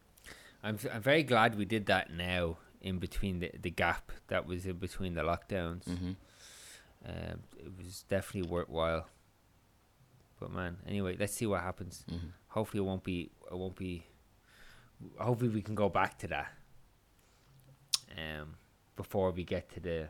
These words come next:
Speaker 1: I don't know, whatever's gonna happen post-vaccine.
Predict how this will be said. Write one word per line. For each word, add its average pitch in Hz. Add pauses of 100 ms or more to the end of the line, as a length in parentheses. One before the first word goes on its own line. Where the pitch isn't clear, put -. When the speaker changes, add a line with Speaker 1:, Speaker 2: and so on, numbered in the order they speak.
Speaker 1:
I 90
don't 82
know, 80
whatever's 85
gonna 85
happen 90 (220)
post-vaccine. 98